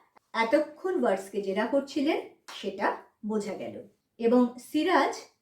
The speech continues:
মুন্সিজিকে ইংরেজি পত্রটি বাংলায় তর্জমা করে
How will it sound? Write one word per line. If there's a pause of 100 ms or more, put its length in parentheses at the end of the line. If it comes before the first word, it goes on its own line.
(180)
মুন্সিজিকে (200)
ইংরেজি
পত্রটি
বাংলায়
তর্জমা
করে